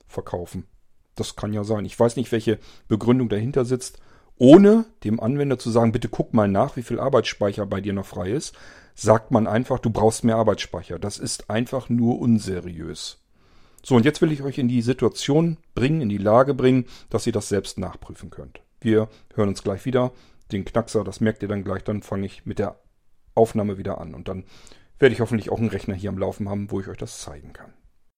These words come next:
So, der Computer ist eingeschaltet, gestartet, Lautsprecher ist angeschlossen, N V D A ist gestartet, Lautsprecher, Lautstärke ist, glaub ich, so angepasst, dass ihr was hören könnt.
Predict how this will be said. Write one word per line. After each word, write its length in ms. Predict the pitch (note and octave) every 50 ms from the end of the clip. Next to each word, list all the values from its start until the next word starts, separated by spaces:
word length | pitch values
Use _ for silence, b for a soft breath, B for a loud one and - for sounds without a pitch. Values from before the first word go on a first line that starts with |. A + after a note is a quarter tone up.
| _ _ _ _ _ _ _ _ _ _ _ _ _ - - - -
So, 380 | - A#2 C3 G#3 B3 B3+ A#3 F3
der 160 | C#3+ D3+ D3
Computer 720 | - - D3+ C3+ A#2 - - F#3+ A3+ - - G3+ F3+ D#3 -
ist 400 | D3+ C#3+ - - - - - -
eingeschaltet, 1000 | G#2+ A#2 C3+ E3 F3 E3+ E3 D3+ - - - - A#2 B2 C3 B2+ C#3 C3 - -
gestartet, 640 | - - - - - G#2 G#2 G#2+ G#2+ - A#2 A2 -
Lautsprecher 640 | G2 G2 F#2+ F#2+ - - - - F#2+ - - F#2+
ist 260 | G2 - - - - G#3
angeschlossen, 640 | A3+ A#3 A#3 A3+ - - - F3 D#3 - - D#3
N 240 | - A2+ A2 G#2+ G2
V 80 | F#2+ F#2+
D 180 | F2+ F#2 D#2+
A 40 | -
ist 320 | D#2 E2 E2+ - - - -
gestartet, 840 | F#2+ - - - - - D3+ D#3 D#3+ D#3+ - E3 D#3 - - -
Lautsprecher, 720 | G#2 F#2+ F#2+ F#2+ - - - - G#2 G2+ - - G#2 G2+ G2
Lautstärke 800 | G#2+ G#2 - B2 - - - - - A#2+ A#2 A2 A2 - A#2
ist, 320 | G#2 - - G#2 - - -
glaub 220 | - G2+ G2+ G2+
ich, 100 | G2 G2
so 180 | - A2 G2+ F#2+
angepasst, 500 | G2 G2+ F#2+ F#2+ - G#2 G2+ - - -
dass 120 | F#2+ -
ihr 80 | G#2 F#2
was 160 | F#2 F2+ -
hören 220 | A#2+ B2+ C3 C3+
könnt. 280 | B2 B2+ B2+ C3 B2 B